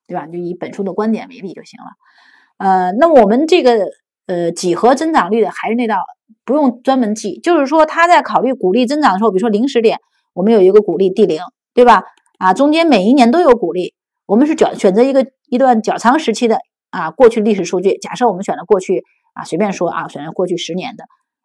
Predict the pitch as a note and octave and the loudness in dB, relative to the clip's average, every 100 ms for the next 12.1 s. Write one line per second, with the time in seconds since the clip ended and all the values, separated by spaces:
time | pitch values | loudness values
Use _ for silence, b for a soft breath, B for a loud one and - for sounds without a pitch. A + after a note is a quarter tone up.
0 | _ - B3 B3+ G3+ A3 A#3 F#3+ F#3+ G3 | _ 0 4 6 4 4 4 4 0 0
1 | - E3+ E3 G3 D3+ D#3 E3+ F#3 - C3+ | -2 -4 -4 -4 -6 -6 -6 -8 -8 -14
2 | C#3 _ _ _ _ _ _ _ _ - | -20 _ _ _ _ _ _ _ _ -10
3 | F3 D3 A#3 F3+ A3 F3 F3+ F3+ F#3 F#3 | -8 -4 -4 -2 0 0 0 -2 0 0
4 | E3 F3 - F3 F3 - - _ - E4 | -2 -4 -14 -14 -14 -16 -20 _ -4 0
5 | C4 F3 A#3+ D#4+ D#4+ - F#3 A3 C#4 F#4 | 0 0 -4 -4 -6 -2 0 0 0 2
6 | F4+ A3 C4 G4+ F#4 - - C#4+ A#3+ F3+ | 2 2 2 2 4 2 0 0 0 0
7 | A3+ A3+ B3 D#4 D#4 C#4+ A3 A3+ D4+ D4 | 0 0 -2 -2 -2 0 0 0 -2 -2
8 | G3 G#3+ A3+ C4 A#3+ D4+ A#3 B3+ A#3 A#3 | -2 -2 -4 -4 -4 -2 -2 -2 -2 -2
9 | B3 B3+ C4 B3+ G3+ F3+ G#3 F3+ - _ | 0 0 -2 -2 -4 -2 -2 -2 -4 _
10 | _ _ - - G#3+ A3+ A#3+ A#3 B3 A3+ | _ _ -6 -4 0 4 4 4 2 2
11 | A3 F#3+ D3+ F3+ D3+ D3+ F3+ F#3 - - | 0 -2 -4 -8 -8 -8 -6 -6 -8 -14